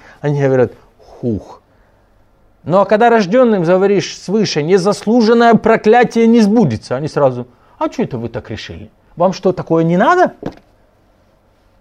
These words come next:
Не, я понимаю, что эта причина не у них. Это мудрость земная, гиперактивная в ихних умах. Она сразу создаёт, знаете, такой прецедент.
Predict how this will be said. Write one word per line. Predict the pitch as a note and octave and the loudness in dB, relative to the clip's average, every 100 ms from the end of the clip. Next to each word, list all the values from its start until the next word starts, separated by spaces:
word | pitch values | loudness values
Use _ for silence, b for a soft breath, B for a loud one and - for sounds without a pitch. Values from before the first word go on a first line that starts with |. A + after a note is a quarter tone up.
| _ _ _ _ _ _ _ _ _ _ _ _ - | _ _ _ _ _ _ _ _ _ _ _ _ -6
Не, | F3 | 0
я | E3 | 2
понимаю, | G3 A#3+ C#4+ | 2 0 -2
что | - F3+ | -2 -6
эта | |
причина | E3 D#3+ F#3+ F3+ | -6 -8 -8 -6
не | F3+ | -4
у | F3 | -4
них. | B2+ B2+ | -4 -4
Это | C3+ | -6
мудрость | D3+ E3+ D3+ A#2 | -4 -2 -2 -2
земная, | C3 C#3+ F3+ F#3 D#3 | -6 -2 0 0 -2
гиперактивная | A#2+ C#3 C3+ B2+ - F3 D3 C3 | -4 -2 -2 -4 -4 -4 -2 -4
в | |
ихних | C#3+ C#3 A#2 | -4 -8 -12
умах. | G#2+ A#2+ F3 A#3 A3+ - B B | -8 -2 0 2 0 -6 B B
Она | B D3+ F#3+ | B -2 0
сразу | F#3+ F3 F#3+ F3 | 0 2 2 0
создаёт, | D3 D3+ C#3+ E3+ E3+ | -6 -4 2 2 2
знаете, | - D#3+ C#3+ B2 | -2 -4 -6 -10
такой | - - | -8 -2
прецедент. | D#3+ - D#3+ D#3 B2+ C3+ A2 E2 - | -2 -2 -4 -2 -2 0 0 -2 -14